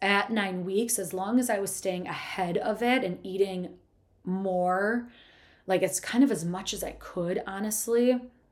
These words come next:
then I could stay ahead of the nausea. For me, everything really changed by week thirteen. Once I got to week thirteen, I was better. Like, I was fine. They say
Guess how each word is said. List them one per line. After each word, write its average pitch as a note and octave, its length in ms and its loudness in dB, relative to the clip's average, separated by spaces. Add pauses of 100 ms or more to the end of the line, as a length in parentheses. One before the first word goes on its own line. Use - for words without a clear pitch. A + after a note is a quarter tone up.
(600)
then G3 100 0
I F#3+ 100 6
could F#3 140 2
stay F#3+ 180 2
ahead F3+ 280 -2
of E3+ 120 -4
the F3 60 -4
nausea. F3+ 680 -4 (1500)
For A3+ 300 4
me, B3 260 6
everything G3+ 520 0
really F#3 260 0
changed F3+ 420 -4
by F3+ 120 2
week F3 240 -6
thirteen. F3+ 520 -4
Once F#3 240 -4
I B3+ 60 4
got A#3+ 200 6
to G#3 120 2
week F3 240 -6
thirteen, F3 640 -4
I E3+ 120 -2
was E3 180 -4
better. F3 480 -6
Like, F3+ 160 -8
I F3 100 -4
was F3 220 -4
fine. A3 760 4
They G3 140 0
say F#3+ 640 0